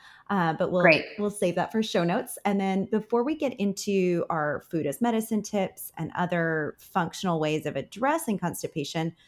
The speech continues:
Speaker 1: I wanna talk a little bit about some of the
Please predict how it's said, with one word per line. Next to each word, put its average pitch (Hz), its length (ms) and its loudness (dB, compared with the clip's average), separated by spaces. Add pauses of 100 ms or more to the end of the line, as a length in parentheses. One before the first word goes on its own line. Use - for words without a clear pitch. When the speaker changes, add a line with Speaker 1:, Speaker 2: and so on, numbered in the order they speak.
(240)
Speaker 1:
I 190 100 2
wanna 208 320 0
talk 175 400 2
a 185 60 0
little 165 260 0
bit 147 300 0
about 151 400 -2
some 165 180 -4
of 156 220 -2
the 151 260 -2